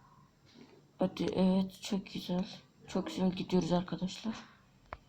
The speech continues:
Sakın ölme, gel buraya, gel buraya. Oo, oo, oo, hadi. Dört, üç, iki, bir.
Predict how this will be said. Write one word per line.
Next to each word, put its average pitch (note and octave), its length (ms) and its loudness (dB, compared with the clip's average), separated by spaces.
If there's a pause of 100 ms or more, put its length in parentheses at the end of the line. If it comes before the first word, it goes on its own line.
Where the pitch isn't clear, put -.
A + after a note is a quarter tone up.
(1700)
Sakın F#3+ 440 4
ölme, F#3 300 8
gel G3 280 4
buraya, F3 240 0
gel G#3 380 -2
buraya. - 340 -10 (1080)
Oo, F3+ 360 6
oo, F3+ 360 4
oo, F#3+ 240 0
hadi. F#3 160 0 (340)
Dört, F3 300 -2
üç, F#3 320 -6 (1040)
iki, F#3 340 -2
bir. G#3 360 8